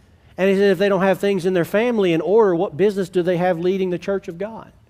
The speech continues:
So this is, this is a priority to God. This is a priority to God. And there's probably, for some of us even in here this morning, there's probably some things in our life that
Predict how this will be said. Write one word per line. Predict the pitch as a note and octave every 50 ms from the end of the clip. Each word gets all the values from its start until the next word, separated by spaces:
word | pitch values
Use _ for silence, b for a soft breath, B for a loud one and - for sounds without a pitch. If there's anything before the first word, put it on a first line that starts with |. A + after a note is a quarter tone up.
| _ _ _ _ _ b b b b b b b b b b b b b b _ _ _ _ _ _ _ _
So | - F#3 E3+
this | F#3+ A#3 - C#4+
is, | D4 B3 A#3 F3+
this | E3 A#3+ B3+ -
is | D4 C4
a | B3 A#3
priority | - - A#3 A3+ G#3+ G#3 A#3 B3+ C4 C4+ A3
to | F#3
God. | C#3+ C3 A2+ - - - E3 - _ _ _ _ _ _ _ _ _ _ _ _ _ _ _ _ _
This | F3+ F3 G#3
is | G3 F#3
a |
priority | F3+ - G3 F#3 F3+ G3 G3+ F#3+ D#3+
to | D3
God. | B2+ C3 B2 A2+ G#2 - b b b b b b b b b b _
And | - E3+ E3+ E3 D#3 C#3
there's | D#3+ E3+ E3
probably, | E3+ - G3+ G3+ A3+ A3 G3+ G3 F3+ E3+
for | E3+ - - E3+
some | D3+ - - G3+ G3+
of | F#3+ E3+
us | F#3+ F3+ F3+ G3
even | G3 E3+ F3 F3
in | F3 E3+
here | D#3 F#3 F3+
this | E3 D#3+ D3 - -
morning, | D#3 E3+ A3 A#3+ G#3 E3
there's | D3+ D3 -
probably | - G3 G#3+ A3+ G#3+ G3
some | - - D3 C3+
things | - F3 F3 E3+ C#3
in | D#3
our | D3+ C#3+
life | C#3+ E3 G3 G#3+ G3+ D#3+
that | E3 D3 C#3 -